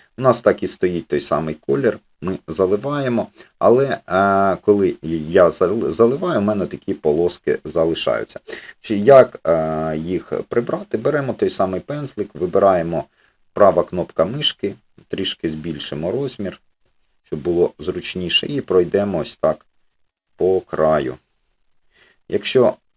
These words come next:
погано видно і важко прибрати, да, ось ці лінії, можна, а,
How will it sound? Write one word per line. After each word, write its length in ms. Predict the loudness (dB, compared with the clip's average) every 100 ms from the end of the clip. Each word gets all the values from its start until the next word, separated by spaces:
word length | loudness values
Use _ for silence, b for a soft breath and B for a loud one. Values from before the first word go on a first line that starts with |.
| _
погано 560 | 0 4 4 4 0
видно 580 | -2 0 0 -2 -6 -8 -10
і 100 | -14
важко 580 | -6 -2 0 -2 -8 -10 -12 _ _ _ _ _ _ _ _ _ _ _ _ _ -4
прибрати, 560 | -2 2 4 4 0
да, 140 | 2 2
ось 220 | 2 -4 -6
ці 180 | -6 -6 _ b b b b b b b _ _ _ _ _ _ _
лінії, 340 | 4 6 6 4
можна, 440 | 4 4 4 2 B B B B -4
а, 420 | 0 2 2